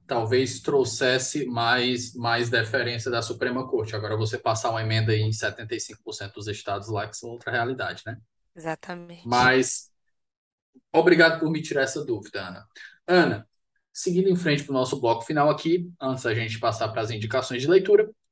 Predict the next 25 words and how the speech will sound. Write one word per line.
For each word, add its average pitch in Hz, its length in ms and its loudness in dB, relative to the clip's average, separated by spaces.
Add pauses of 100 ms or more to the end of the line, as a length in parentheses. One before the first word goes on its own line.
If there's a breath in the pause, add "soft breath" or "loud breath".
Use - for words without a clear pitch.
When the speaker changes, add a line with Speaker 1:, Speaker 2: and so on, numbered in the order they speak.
Speaker 1:
considerações 208 680 4
finais 170 580 0
e, 185 140 -2
por 156 180 -6
favor, 147 480 4
lembre-se 143 340 2
que 151 140 0
aqui 147 160 -2
não 147 160 -2
tem 151 220 -2
tempo 139 600 0
limite. 131 540 -2 (100)
Fale 123 280 4
o 120 40 0
quanto 131 220 -2
você 143 160 -2
quiser 139 240 2
nas 123 100 -4
suas 131 140 0
considerações 131 640 2
finais. - 380 -4 (2250 soft breath)
Speaker 2:
Eu 226 100 6
acho 240 180 4
que 262 120 6
essa, 202 680 4